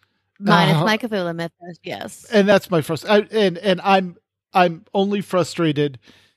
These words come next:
Speaker 2: jokingly frustrated, because, um, we keep running into these runes, and my character is an archaeologist and has,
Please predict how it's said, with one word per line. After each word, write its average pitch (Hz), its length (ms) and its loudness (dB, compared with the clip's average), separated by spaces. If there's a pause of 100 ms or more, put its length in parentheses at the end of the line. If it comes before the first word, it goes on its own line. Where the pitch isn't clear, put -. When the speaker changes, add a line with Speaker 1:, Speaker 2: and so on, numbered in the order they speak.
(260)
Speaker 2:
jokingly 139 640 0
frustrated, 143 680 -4
because, 147 800 2
um, 143 500 0
we 170 100 0
keep 180 240 -4
running 165 280 0
into 160 200 -6
these 143 260 -4
runes, 160 540 0
and 170 160 -2
my 165 140 2
character 170 520 -2
is 151 280 -4
an 147 100 -6
archaeologist 147 880 0 (600)
and 151 220 2
has, 151 720 2